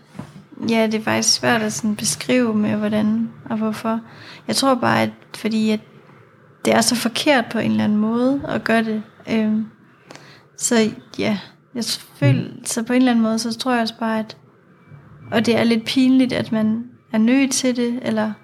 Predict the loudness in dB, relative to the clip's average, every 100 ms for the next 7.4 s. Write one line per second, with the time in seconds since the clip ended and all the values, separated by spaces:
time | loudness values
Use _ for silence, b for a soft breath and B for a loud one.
0 | _ 0 0 0 -4 -6 -6 -6 -6 -6
1 | -4 -2 -2 -4 -4 -4 -4 0 0 0
2 | B B B B 2 2 0 0 0 2
3 | 2 2 0 -2 -6 0 0 0 -10 -14
4 | -4 -2 -2 -4 -6 -6 -2 4 6 6
5 | 6 4 2 2 2 0 -4 B B 0
6 | 2 2 -2 -10 _ -10 -8 -8 -4 -2
7 | 0 0 -2